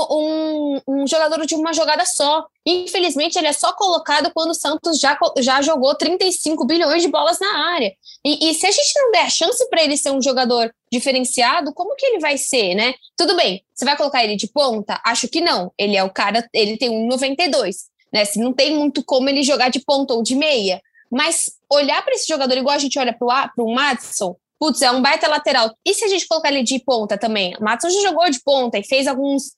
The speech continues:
jogos interessantes. Eu acho que abriu um pouco a cabeça e fiquei muito feliz de vê-lo ontem. Acho que a torcida pediu muito, muito, muito insistentemente pra que ele seja minimamente relacionado.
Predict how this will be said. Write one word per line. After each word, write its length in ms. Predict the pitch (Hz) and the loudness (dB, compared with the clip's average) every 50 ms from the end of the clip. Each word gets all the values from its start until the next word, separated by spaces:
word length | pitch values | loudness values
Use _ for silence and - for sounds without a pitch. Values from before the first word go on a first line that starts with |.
| _ _ _ _ - | _ _ _ _ 0
jogos 280 | 233 254 254 240 220 247 | 2 2 2 2 0 -2
interessantes. 680 | 233 269 262 226 233 233 - 262 247 226 233 226 - - _ - - - | 0 2 2 2 2 2 2 2 2 0 -2 -4 -8 -14 _ -20 -14 -6
Eu 100 | - - | -2 0
acho 120 | 285 302 - | 0 2 2
que 80 | 403 | 2
abriu 240 | 359 349 285 330 392 | 2 2 2 0 -2
um 40 | - | -2
pouco 160 | - 494 370 370 | -2 -2 -2 -2
a 60 | 349 | -2
cabeça 420 | - 302 254 233 277 311 311 359 | 0 0 0 2 2 2 0 -2
e 20 | 330 | -2
fiquei 180 | - 381 370 330 | 0 0 0 0
muito 160 | 330 381 - - | 0 -2 0 0
feliz 300 | 587 453 339 285 269 233 | 0 2 2 0 0 0
de 80 | 254 | 0
vê-lo 280 | 220 233 240 233 233 233 208 | 2 2 2 2 2 0 0
ontem. 380 | 196 196 220 240 - 311 302 - _ _ _ | 0 0 0 0 -2 -2 -2 -4 _ _ _
Acho 160 | 220 226 - | -2 0 2
que 60 | 285 247 | 0 0
a 40 | |
torcida 360 | 240 277 254 254 - 277 285 277 | 2 2 0 2 2 0 0 0
pediu 280 | 294 254 226 285 320 | 0 0 2 2 2
muito, 560 | 330 320 311 302 302 311 330 359 392 - 370 370 - _ _ _ _ _ - | 2 0 2 2 2 2 0 0 0 -2 -4 -4 -6 _ _ _ _ _ -4
muito, 320 | 240 254 294 320 - - | -2 0 0 0 0 0
muito 220 | 247 254 285 269 302 | 0 0 0 0 -2
insistentemente 760 | 277 - - 254 - 262 254 233 240 226 226 240 240 - - | -2 -2 -2 0 0 0 0 0 0 0 0 0 0 0 0
pra 140 | - 233 | 0 0
que 340 | 226 - 254 254 240 233 233 - _ | 0 0 0 0 0 0 -2 -6 _
ele 120 | - 262 254 | -2 0 0
seja 260 | 320 277 277 269 240 | 2 2 2 2 0
minimamente 420 | 269 294 320 330 302 277 277 - | 0 0 0 0 0 0 -2 -2
relacionado. 760 | - 254 233 240 - - 269 240 226 208 196 208 220 254 269 | -2 -2 -2 -2 -2 -2 -2 0 0 0 0 0 0 0 -2